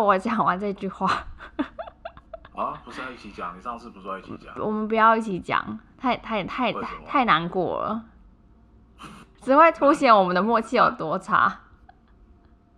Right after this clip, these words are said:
Speaker 2: 要不然就是，不是，诶，上次不是说，啊，你讲完欢迎收听本周的，然后我讲外婆专线这样吗？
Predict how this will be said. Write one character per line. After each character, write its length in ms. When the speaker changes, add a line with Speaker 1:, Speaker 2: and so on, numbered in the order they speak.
Speaker 2:
要 100
不 140
然 100
就 100
是， 460
不 100
是， 240
诶， 160
上 200
次 120
不 100
是 220
说， 500
啊， 160
你 100
讲 180
完 160
欢 200
迎 80
收 180
听 240
本 200
周 160
的， 420
然 80
后 80
我 80
讲 180
外 140
婆 180
专 220
线 200
这 60
样 80
吗？ 80